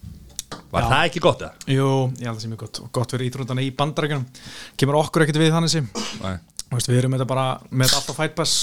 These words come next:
Speaker 2: og Stöðu Sport, þú veist, þetta bara skiptir ekki máli hvaða kvöld það er og hvar það er, þá er, er þetta allt á, á Fight Pass,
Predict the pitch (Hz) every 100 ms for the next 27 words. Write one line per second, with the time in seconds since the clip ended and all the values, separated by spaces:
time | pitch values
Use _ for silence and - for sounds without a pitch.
0 | - - 135 139 - - 123 127 165 -
1 | - - 127 120 120 117 131 127 143 131
2 | 135 139 143 - - - - - - -
3 | - 135 135 156 156 151 175 170 147 147
4 | 151 156 175 139 135 139 143 151 151 151
5 | 147 139 139 147 - 151 147 - - 151
6 | 156 160 175 170